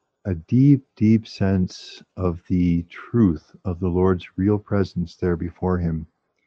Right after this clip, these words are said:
and a deep sense of being infinitely loved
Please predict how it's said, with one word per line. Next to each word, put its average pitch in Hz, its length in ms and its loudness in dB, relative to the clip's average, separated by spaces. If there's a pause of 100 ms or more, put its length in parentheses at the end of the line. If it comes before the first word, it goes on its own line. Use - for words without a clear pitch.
(840)
and 98 180 0
a 87 60 2
deep 107 340 4
sense 90 460 -2
of 85 160 -4
being 92 420 0
infinitely 95 640 -4
loved 82 420 -4